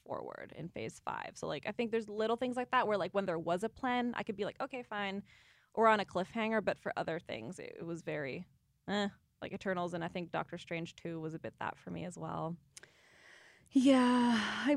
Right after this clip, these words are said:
Speaker 2: l-, I liked it at the time, but then, like, after, I was like, "Mm, I don't know." I was disappointed. Um, I'm really excited for Thunderbolts.
Speaker 1: Yes.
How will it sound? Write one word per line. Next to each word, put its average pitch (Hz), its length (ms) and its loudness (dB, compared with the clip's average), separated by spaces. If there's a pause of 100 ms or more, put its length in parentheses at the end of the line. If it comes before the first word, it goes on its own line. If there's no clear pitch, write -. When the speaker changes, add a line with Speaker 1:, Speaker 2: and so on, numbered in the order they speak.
(140)
Speaker 2:
l-, - 160 6
I 240 140 12
liked 240 240 12
it 294 80 2
at - 40 -10
the 214 80 8
time, 180 440 8
but 202 100 4
then, 175 220 6
like, 160 260 2
after, 202 520 4
I 165 100 6
was 165 160 2
like, 160 180 4 (240)
"Mm, 160 220 2
I 151 80 4
don't 147 100 2
know." 143 280 -2
I 180 60 2
was 185 100 4
disappointed. 139 580 -2 (580)
Um, 226 300 12
I'm 233 140 12
really 339 160 12
excited - 200 10
for - 60 -6
Thunderbolts. - 840 0 (200)
Speaker 1:
Yes. 220 600 8